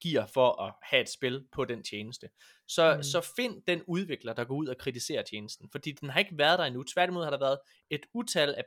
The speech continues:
Speaker 1: positive historier fra udviklere
Speaker 2: Ja.
Speaker 1: omkring Game Pass. Og rygterne gik jo også på, for eksempel Marvel's Guardians of the Galaxy, at der havde Microsoft givet over tyve millioner dollars, hvad hedder det, for at, øh, at få det på, øh, på Game Pass efter tre
Speaker 2: Ja.
Speaker 1: måneder. Så,
Speaker 2: Øh,
Speaker 1: så,
Speaker 2: og det, ja.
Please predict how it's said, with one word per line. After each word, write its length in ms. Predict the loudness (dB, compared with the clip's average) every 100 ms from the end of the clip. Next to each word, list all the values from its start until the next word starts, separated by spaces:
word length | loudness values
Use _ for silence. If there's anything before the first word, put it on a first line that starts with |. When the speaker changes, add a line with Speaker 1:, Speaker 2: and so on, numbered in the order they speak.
| -4
Speaker 1:
positive 380 | -2 -2 -4 -6
historier 400 | -2 0 2 0
fra 100 | -2
udviklere 500 | -4 -4 -6 -6 -8 -8 _ _ _ -4
Speaker 2:
Ja. 140 | -2 -4 _
Speaker 1:
omkring 400 | -6 -4 -2 -2
Game 180 | -2 -4
Pass. 220 | -4 -4
Og 180 | -2 2
rygterne 300 | 2 2 -6
gik 180 | -6 -2
jo 80 | 0
også 140 | 0
på, 140 | -2 -4
for 100 | -6
eksempel 220 | -8 -8 -16 -10 4
Marvel's 320 | 8 8 6 4
Guardians 360 | 4 4 0 -10
of 60 |
the 80 | -2
Galaxy, 380 | 0 0 -2 -10 -12 _ _ -4
at 80 | -4 2 8
der 140 | 8
havde 220 | 8 2
Microsoft 420 | 2 -2 -2 -8 -6
givet 220 | -6 -2
over 160 | -2 -2
tyve 340 | -2 -4 -2
millioner 500 | -2 -4 -4 -6 -8 -8 -4
dollars, 480 | 0 0 -2 -8 _ _ _
hvad 140 | 4 6
hedder 160 | 2
det, 140 | 2 2
for 500 | 6 6 6 2 2
at, 80 | -2
øh, 60 | -4
at 80 | -4
få 120 | -6
det 180 | -4 -6
på, 320 | -4 -2 0
øh, 160 | -2 -6
på 80 | -8
Game 220 | -8 -6
Pass 180 | -6 -10
efter 160 | -12 -10
tre 140 | -6
Speaker 2:
Ja. 60 | -6
Speaker 1:
måneder. 380 | -4 -6 -8 -14 _ _ -2
Så, 100 | 0
Speaker 2:
Øh, 60 |
Speaker 1:
så, 120 | 0 0
Speaker 2:
og 80 | -2
det, 100 | -4
ja. 40 | -6